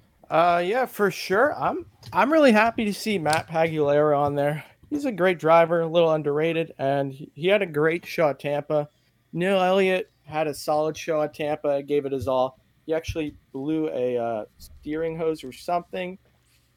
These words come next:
uh, in Tampa in freestyle, so he went early for the backflip and flipped over, or else he would probably be competing with Matt for that first place position.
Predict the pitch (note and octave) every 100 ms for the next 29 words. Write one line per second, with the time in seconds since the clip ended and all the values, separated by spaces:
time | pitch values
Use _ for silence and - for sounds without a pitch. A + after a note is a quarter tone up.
0 | - B2 A#2+ B2 - C3+ C#3 C#3+ B2+ -
1 | D3 - E3+ F3+ F3 E3+ C#3+ C#3 C#3+ C#3
2 | B2+ C3+ C#3 C3+ C3+ B2 B2 - C3 -
3 | A#2+ - B2 - A2+ A#2 A#2+ A#2 - E3
4 | E3+ F3+ D#3+ D3 _ _ _ _ _ -
5 | C#3+ F3 E3 D3+ D3 C3 C#3 B2+ D#3 D3+
6 | C3 - C3 C3 - C3 A#2+ A2+ - -
7 | B2 A2 - B2+ - B2 B2 C3 - B2+